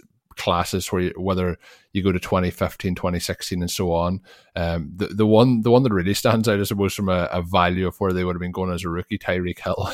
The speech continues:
<laughs> uh, going sixty-seventh. So there's quite a jump there. But outside of the rest of them,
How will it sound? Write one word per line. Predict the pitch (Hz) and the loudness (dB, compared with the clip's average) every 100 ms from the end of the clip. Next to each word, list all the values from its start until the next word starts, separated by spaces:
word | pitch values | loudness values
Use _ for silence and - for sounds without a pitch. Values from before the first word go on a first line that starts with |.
| - - | -10 -18
<laughs> | - _ | -20 _
uh, | 87 82 80 - - | -6 -6 -8 -12 -6
going | 92 | -4
sixty-seventh. | 85 - - 95 - 85 87 95 | -4 -6 -8 -8 -4 -4 -4 -8
So | 95 | -6
there's | 87 92 - | -6 -6 -4
quite | - 98 | 0 2
a | |
jump | 90 101 90 | 2 0 0
there. | 90 | 0
But | 95 104 | 0 2
outside | 120 127 139 | 2 2 2
of | 120 | 2
the | 95 | 2
rest | 90 95 - | 2 0 0
of | |
them, | 127 123 | 0 0